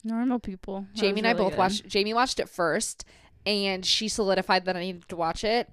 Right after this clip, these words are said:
Speaker 1: Mm-hmm.
Speaker 2: And I
Speaker 1: That was a crazy time
Speaker 2: That
Speaker 1: watching
Speaker 2: show
Speaker 1: it.
Speaker 2: fucked me up for literally
Speaker 1: <laughs>
Speaker 2: weeks.
Speaker 1: I know.
Speaker 2: I, I
Speaker 1: Literally same.
Speaker 2: I
Speaker 1: It's like the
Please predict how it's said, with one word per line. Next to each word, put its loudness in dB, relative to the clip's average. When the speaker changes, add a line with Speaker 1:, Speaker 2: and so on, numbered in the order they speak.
Speaker 1:
Mm-hmm. -8
Speaker 2:
And -4
I 2
Speaker 1:
That -10
was -10
a -20
crazy -4
time -8
Speaker 2:
That 10
Speaker 1:
watching 8
Speaker 2:
show 12
Speaker 1:
it. 2
Speaker 2:
fucked 6
me 0
up 4
for 6
literally 2
Speaker 1:
<laughs> -6
Speaker 2:
weeks. 6
Speaker 1:
I 12
know. -2
Speaker 2:
I, 8
I 10
Speaker 1:
Literally 8
same. 0
Speaker 2:
I 8
Speaker 1:
It's 4
like 8
the 8